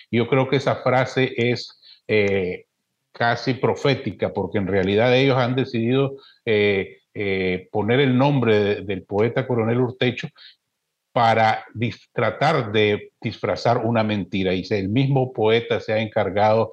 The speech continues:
de desnudarles la mentira cuando les dice, "Cuando la prensa no sale, es como que todo fuera mentira". Y es lo que ellos,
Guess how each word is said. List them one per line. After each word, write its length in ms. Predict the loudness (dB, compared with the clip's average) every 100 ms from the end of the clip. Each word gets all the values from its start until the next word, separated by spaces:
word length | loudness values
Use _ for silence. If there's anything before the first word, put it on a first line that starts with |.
| -12 -10 -2
de 80 |
desnudarles 760 | 0 0 0 2 2 2 -2 -2
la 100 | -2
mentira 520 | -2 -2 0 0 2
cuando 260 | 0 -2 -4
les 180 | -4
dice, 440 | -4 -4 0 -2 -2 -18 -6
"Cuando 360 | -2 0 0
la 160 | 0 0
prensa 360 | 0 -2 -2 0
no 160 | 0
sale, 460 | 0 2 2 0 -2
es 140 | -4 -4
como 240 | -4 -4
que 80 | -4
todo 320 | -2 0 0
fuera 240 | 0 0 0
mentira". 500 | -2 -6 -4 -6 -6 -12 -8
Y 140 | -2 0
es 40 |
lo 140 | 0
que 240 | 0 0 2
ellos, 240 | 2 -2